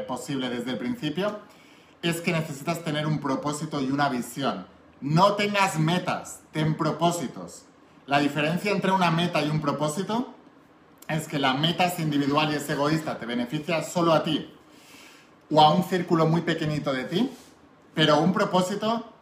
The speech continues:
beneficia a mucha gente. Y cuanta más gente beneficia aquello que tú vas a hacer, más realización personal tendrás,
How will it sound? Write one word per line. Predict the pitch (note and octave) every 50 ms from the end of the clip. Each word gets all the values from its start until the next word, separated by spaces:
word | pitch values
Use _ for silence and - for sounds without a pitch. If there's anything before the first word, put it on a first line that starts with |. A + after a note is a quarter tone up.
| _ -
beneficia | C3 A#2 D3 C#3+ C#3 C3 - E3+ D#3+ - - F3 D#3 C#3 B2
a | B2+
mucha | B2+ C3+ D3+ D#3+ D#3 - - C3 A2
gente. | - - G#2+ G2 F#2+ F2 F2+ - - -
Y | D#3 D#3+ D#3
cuanta | - - D#3+ D#3 D3+ D3 C#3+ D3 C#3
más | C#3+ C#3+ D3+ E3+ G#3 A3+ A3 -
gente | G3+ G3 F3+ E3 F3+ E3+
beneficia | D#3+ D#3+ D3 C3+ - D3 C3+ - C#3 B2
aquello | A#2+ - D3 C#3+ C#3+ C#3+
que | C#3+ C3
tú | A2+ - C3
vas | B2+ B2 A#2 -
a | A#2+
hacer, | A#2+ - F3 G#3 - - - - - - - - - - - - - - -
más | B2+ C#3 D3+ E3 E3 E3
realización | E3+ D#3+ D#3 C#3 D3+ C#3 C#3 D3 C#3 A#2+
personal | C3+ C3 - - C3 B2 A#2 G#2
tendrás, | A#2+ A#2+ B2 C3 E3+ G3+ A#3 - -